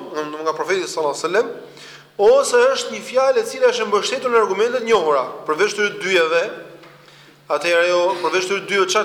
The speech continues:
ç'a ka? Përveç këtyre dyjeve është, thot, diçka që është fallse, jo e vërtetë dhe ajo refuzohet. Ë, ose një lloj fjale e cila nuk dihet, është fjalë e bukur, por nuk dihet, domethënë, a ka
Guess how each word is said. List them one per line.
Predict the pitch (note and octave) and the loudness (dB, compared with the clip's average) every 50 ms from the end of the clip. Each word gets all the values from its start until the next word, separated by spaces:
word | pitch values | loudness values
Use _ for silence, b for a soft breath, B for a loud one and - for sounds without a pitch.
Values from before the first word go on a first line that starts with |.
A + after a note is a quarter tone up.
| G#3 | 0
ç'a | - G#3+ - | -2 -2 2
ka? | F#3 E3+ F3 F3+ F3 | 2 2 2 2 0
Përveç | F3+ F#3 F#3 F#3 | 0 -2 0 -2
këtyre | F#3 F3+ - - | -4 -6 -2 0
dyjeve | F#3+ F3+ F3+ F3 F3+ F#3 F3 | 0 0 2 2 2 2 2
është, | F3 - E3+ | 0 -2 -4
thot, | D#3 - - - - B B B B B B B B B B B _ _ D#3 | -6 -6 -8 -14 -14 B B B B B B B B B B B _ _ -10
diçka | E3 D#3 - - F#3+ F#3+ F#3 F3 E3+ - | -6 -4 -2 0 2 2 2 2 0 0
që | E3+ E3+ E3 | 0 0 0
është | E3 - - D#3+ D#3+ D3+ D#3 D#3 - - - | 0 -2 -2 0 2 2 2 2 -2 -2 0
fallse, | - F#3+ F#3 F3+ E3 - D3+ D#3 | 2 4 4 4 2 -2 -4 0
jo | E3+ F#3+ | 0 0
e | F#3 D#3+ | 0 0
vërtetë | E3+ E3 - E3 D#3+ D#3 D#3+ | -2 -2 -2 -2 -4 -2 0
dhe | D3+ D3 | 0 2
ajo | D#3 E3 D#3+ | 2 2 2
refuzohet. | D3+ D#3+ D3+ C#3+ B2 - C#3+ D#3+ F3+ G#3+ A3 - - - - - - B B B B B B B B B B B B B B B B B _ _ - G3+ | 0 -2 -4 -8 -6 -2 2 4 4 4 2 -2 -6 -12 -14 -18 -20 B B B B B B B B B B B B B B B B B _ _ 0 4
Ë, | F3+ F3+ F#3 - - A3 A#3 | 4 4 4 4 4 4 6
ose | A#3+ A#3 A#3+ A#3+ A3+ | 6 6 4 0 -4
një | A3 A3 A3 A3 | -4 -6 -4 -2
lloj | A3 G#3+ G#3 G#3+ | 0 0 0 -2
fjale | - A3 A#3+ B3 A#3+ A#3 A#3 A3+ G#3 | 0 2 2 4 4 4 2 2 0
e | G#3+ G#3+ | 0 -2
cila | A3 A3+ A3 G#3+ G3 | -2 0 0 0 0
nuk | G3 A3 A3+ - F#3+ | 0 -4 -6 -4 -2
dihet, | A3 A3 G#3 G3 G3+ G3 | -2 0 0 0 0 -2
është | - - F#3+ - | -2 -4 -4 -4
fjalë | - A3 A3+ G3+ F#3 | -2 -2 0 0 -2
e | - - | -2 -2
bukur, | A3 A3+ - B3 B3+ B3+ B3+ B3+ - | -6 -2 0 2 2 2 2 0 0
por | G#3+ F#3+ F#3+ F#3+ | 0 0 0 0
nuk | G#3+ G#3 - - - | -2 -4 -6 -6 -6
dihet, | G#3 G#3+ G#3+ G3+ | -2 0 0 0
domethënë, | F#3+ F#3 F3+ F#3 G3 F#3+ F3 D#3+ | 2 0 0 0 0 0 0 -2
a | |
ka | E3 - F#3 | 0 0 -2